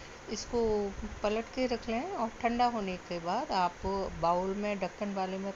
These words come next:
पैक करके रखें या, अ, कांच की शीशी में भर कर रख लें।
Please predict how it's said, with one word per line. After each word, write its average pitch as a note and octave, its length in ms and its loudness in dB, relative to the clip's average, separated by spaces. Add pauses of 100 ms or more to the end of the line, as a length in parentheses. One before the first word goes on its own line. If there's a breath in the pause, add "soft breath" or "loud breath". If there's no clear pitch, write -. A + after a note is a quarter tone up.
पैक F#3+ 220 -2
करके G3+ 280 -4
रखें G3+ 420 -4
या, G3 120 0
अ, - 760 2
कांच G#3+ 440 0
की C#4 180 -6
शीशी A3 400 -2
में G3 240 -2
भर E3 120 -2 (100)
कर E3 120 -2
रख D#3 200 -6
लें। D#3 200 -6